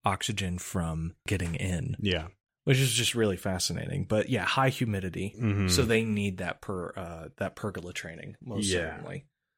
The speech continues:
Speaker 2: So as for our grapes, it's gonna be mainly Koshu, but you also have a lot of Muscat Bailey A and Delaware, as
Speaker 1: Yeah.
Speaker 2: well as our international varieties. Yamanashi kind of has the most international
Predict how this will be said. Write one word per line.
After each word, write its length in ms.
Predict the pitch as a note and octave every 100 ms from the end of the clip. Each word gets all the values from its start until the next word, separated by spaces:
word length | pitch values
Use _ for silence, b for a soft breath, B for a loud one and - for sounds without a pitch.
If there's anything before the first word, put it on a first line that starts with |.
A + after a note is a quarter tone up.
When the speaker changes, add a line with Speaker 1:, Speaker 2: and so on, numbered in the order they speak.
| -
Speaker 2:
So 500 | - D3 C3+ C3+ G#2
as 180 | B2+ D#3+
for 120 | -
our 100 | F#3
grapes, 340 | C3 A2 G#2+ -
it's 140 | G2+
gonna 220 | - B2
be 120 | C3+ A#2
mainly 480 | G#2+ G2+ G#2 G#2
Koshu, 580 | G2+ - G#2+ - - A2
but 180 | G2+ F2+
you 160 | G2 F#2+
also 220 | B2 -
have 100 | B2+
a 40 |
lot 200 | A2+ G#2
of 60 | G#2
Muscat 440 | F#2 F#2 - F2
Bailey 300 | E2+ E2 E2+ F2
A 500 | F#2 F2+ F2 F2 E2+
and 280 | F2+ E2+ D#2+
Delaware, 680 | E2+ D#2+ D2+ D2+ D2+ D2 -
as 180 | F#2 E2
Speaker 1:
Yeah. 80 | F#2
Speaker 2:
well 160 | E2+ E2+
as 180 | E2
our 140 | F2 D#2+
international 720 | E2 D#2 D2+ D2+ - - D2+
varieties. 680 | D2+ D2+ D2 D2 D2+ D2+ - _ _ _ _ -
Yamanashi 680 | A#2 F3+ G#3 F#3+ - F#3 E3+
kind 240 | - D3
of 80 | C#3
has 380 | - B2 A2+ -
the 100 | A2
most 480 | G#2+ G2 - - -
international 1120 | G#2 G2+ F2+ F2+ - G#2+ G#2 G#2 G#2 G#2